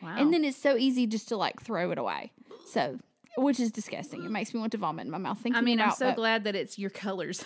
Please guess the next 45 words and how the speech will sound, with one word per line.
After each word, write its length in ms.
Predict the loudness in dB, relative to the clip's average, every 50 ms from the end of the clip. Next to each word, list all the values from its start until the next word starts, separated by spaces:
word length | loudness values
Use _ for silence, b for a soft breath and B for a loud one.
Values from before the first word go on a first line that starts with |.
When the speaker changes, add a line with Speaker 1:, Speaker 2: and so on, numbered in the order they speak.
| -10
Speaker 1:
<laughs> 60 | -6 -2
when 120 | 0 0
it's 140 | 0 0 -2
just 180 | -4 -4 -2 0
catching 340 | 0 0 0 0 -2 -4 -2
all 100 | -2 -2
the 100 | -2 -2
dead 240 | -2 -2 -2 -2
hair. 180 | -4 -6 -8 -8 -10 -10 -12 -12 -12 B
<laughs> 100 | B -8 B
So 60 | 2
Speaker 2:
Listen, 600 | 4 6 6 6 6 6 4 4 4 2 -2 -6 -6 B B B B
if 180 | B 4 6 6
you 200 | 8 8 8 8
have 200 | 8 8 8 8
to 80 | 8 8 10 10 10
have 100 | 10 10
something 340 | 8 8 8 8 8 8 8
like 220 | 8 8 8 8
that, 200 | 6 6 6 6
you 140 | 6 6 8
might 180 | 8 8 8 6
as 140 | 6 6
well 100 | 6 6
make 220 | 6 6 4 2 -2
it 120 | -10 -8
cute. 440 | -4 -2 -2 -2 -2 -6 -10 -14 -14 _ b b b b
Speaker 1:
That's 160 | -4 -4 -4
true. 280 | -4 -4 -4 -4 -2 0
No, 160 | 2 2 4
I 160 | 4 4 2
know. 200 | 2 0 -2 -4
I'm 200 | -4 -4 -6 -6
just 260 | -6 -8 -14 -16 -14 -10
kidding 200 | -8 -4 0 2
you. 40 | 2
Speaker 2:
So, 280 | 4 4 2 0 0 0 2
I 80 | 2 4
mean, 160 | 4 4 2
but 120 | 2 4
that 220 | 4 4 4 4 4
thing 200 | 4 4 6 6
has 300 | 6 4 2 -2 -6 -8
been 280 | -6 -4 -4 -4 -4 -6
great 280 | -6 -6 -6 -6 -8